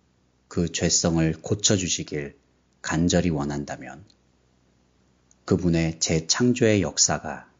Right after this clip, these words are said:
시작될 것입니다. 그 후 당신은 하나님과 바른 관계를 맺게 되며 또한 이웃과도 바른 관계를 맺게 될 것입니다.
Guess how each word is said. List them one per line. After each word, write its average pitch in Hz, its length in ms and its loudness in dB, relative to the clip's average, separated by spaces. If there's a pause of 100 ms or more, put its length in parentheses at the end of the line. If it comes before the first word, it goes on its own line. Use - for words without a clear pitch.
(400)
시작될 92 720 -2
것입니다. - 680 -6 (1600)
그 - 140 -2
후 80 300 -2 (480)
당신은 78 640 0 (540)
하나님과 90 840 2 (160)
바른 87 340 -2
관계를 92 500 0
맺게 80 320 -10
되며 67 320 -16 (1300)
또한 76 360 -6 (580)
이웃과도 92 720 0 (420)
바른 90 320 -2
관계를 76 600 -12 (520)
맺게 82 360 -2
될 71 200 -6
것입니다. - 680 -8